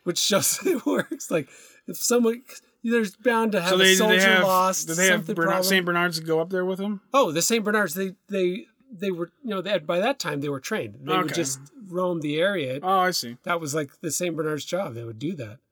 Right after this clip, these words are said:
Speaker 1: Um, they, there is one that they've, uh, they have a museum of the guy,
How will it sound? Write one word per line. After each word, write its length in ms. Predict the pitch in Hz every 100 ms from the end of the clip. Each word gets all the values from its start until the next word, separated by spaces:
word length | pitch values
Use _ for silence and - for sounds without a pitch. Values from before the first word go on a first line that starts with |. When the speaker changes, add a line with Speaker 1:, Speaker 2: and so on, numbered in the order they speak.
| _ _ _ _ -
Speaker 1:
Um, 480 | 160 156 139 127 117 _ _ _ - - - -
they, 280 | 175 175 190
there 260 | 196 175 185
is 160 | 208 170
one 320 | 170 190 185
that 200 | 170 190
they've, 320 | 175 160 139 - - -
uh, 500 | 151 143 139 131 - 254 262
they 160 | 202 143
have 200 | 156 139
a 100 | 135
museum 440 | 135 131 156 151
of 80 | 123
the 80 | 127
guy, 320 | 120 110